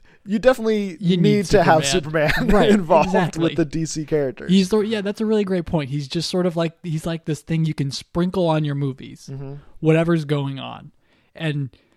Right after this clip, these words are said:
Speaker 2: he, I mean, you could even just do some kind of retcon to the point. I mean, I hate saying that word. I don't know why.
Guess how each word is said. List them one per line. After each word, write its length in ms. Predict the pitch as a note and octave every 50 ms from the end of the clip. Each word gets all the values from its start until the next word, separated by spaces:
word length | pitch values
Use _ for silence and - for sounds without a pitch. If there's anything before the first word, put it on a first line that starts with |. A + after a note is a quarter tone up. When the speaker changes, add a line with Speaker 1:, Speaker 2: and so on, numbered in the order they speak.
| _ _ _ _ _ _ _
Speaker 2:
he, 200 | F#3+ E3 F#3 F#3+
I 20 |
mean, 180 | F#3+ G#3 G#3 G3
you 80 | G#3+ C4
could 160 | - D4 A#3+
even 340 | A3 A#3 A#3+ A3+ B3 A3 G#3
just 180 | G#3 A3 G3+ F#3+
do 140 | F#3+ A3 G#3+
some 180 | - A3 G#3+
kind 220 | G#3+ G#3+ G#3+ A3 G#3+
of 80 | G#3 G3 F3+
retcon 500 | G3 G3+ - - - G#3 G#3 G#3 G#3 G3
to 60 | G3+
the 60 | F#3+ F3+
point. 160 | F3+ G3 -
I 40 | F3
mean, 220 | E3+ D#3+ C#3+ B2+ C#3+
I 100 | D3 D3
hate 200 | C#3 C#3 C3 -
saying 220 | - B2 B2 B2
that 120 | A#2+ A#2+
word. 200 | B2 A#2+ - -
I 60 | - D3+
don't 120 | C3+ B2+
know 80 | C3+ B2+
why. 280 | B2 A#2 G#2 - -